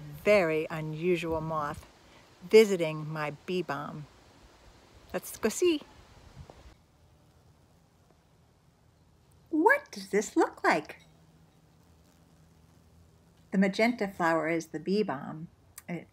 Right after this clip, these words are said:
forms a tube, and there's lots of nectar down at the bottom of that tube. But this moth looks like a hummingbird, doesn't it? It's even colored similar to a hummingbird with the greenish head.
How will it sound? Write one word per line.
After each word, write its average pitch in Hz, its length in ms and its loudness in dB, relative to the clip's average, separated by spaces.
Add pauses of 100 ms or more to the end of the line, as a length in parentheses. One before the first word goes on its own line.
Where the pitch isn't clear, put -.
forms 190 280 -2
a 165 60 -4
tube, 185 380 2
and 165 100 -6
there's 165 160 -4
lots 170 320 -4
of 175 100 -10
nectar 170 460 -6
down 160 240 -6
at - 80 -14
the 165 60 -10
bottom 165 400 -6
of 156 140 -12
that - 200 -10
tube. 170 380 -10 (1800)
But 302 160 -4 (120)
this - 280 0
moth 180 480 -2 (280)
looks - 220 -10
like 330 180 2
a 403 80 0
hummingbird, 196 840 -4 (140)
doesn't 214 260 -6 (140)
it? - 180 -20 (1000)
It's 349 180 2
even 294 220 4
colored 220 520 -2
similar 196 360 -2
to 190 160 -6
a 175 40 -4
hummingbird 160 540 -8
with 160 140 -12
the 170 80 -10
greenish 175 460 -6
head. 160 360 -8